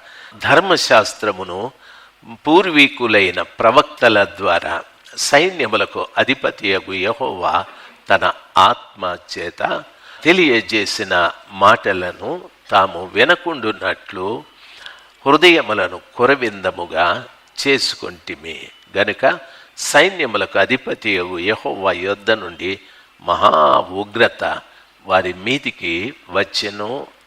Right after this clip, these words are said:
అని అంటాడు. దయచేసి వినాలి, దేవుని దగ్గర ప్రేమే కాదు, దేవుని దగ్గర కనికరమే కాదు, దేవుని దగ్గర పాప క్షమాపణే కాదు,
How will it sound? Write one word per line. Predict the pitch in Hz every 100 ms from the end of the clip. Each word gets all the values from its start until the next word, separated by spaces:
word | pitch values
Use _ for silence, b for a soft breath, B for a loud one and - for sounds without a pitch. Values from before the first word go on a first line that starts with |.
| -
అని | 120 113
అంటాడు. | 92 - - 80 - - B B B B _
దయచేసి | 135 180 180 175 - 113
వినాలి, | 90 101 101 101 82 76 - b b _
దేవుని | 95 98 135 180 160 110
దగ్గర | 92 90 - 104 90 - - - _ -
ప్రేమే | 120 143 156 143
కాదు, | - 101 87 - - - b b b _
దేవుని | 95 139 160 120
దగ్గర | 104 90 87 85 - - - _
కనికరమే | 92 95 - 95 104 120 151
కాదు, | - - - - b b b b b -
దేవుని | 143 180 123
దగ్గర | 104 90 87 87 98 - - 107
పాప | 104 -
క్షమాపణే | 135 - - 92 92 95 113 98
కాదు, | 101 - 90 80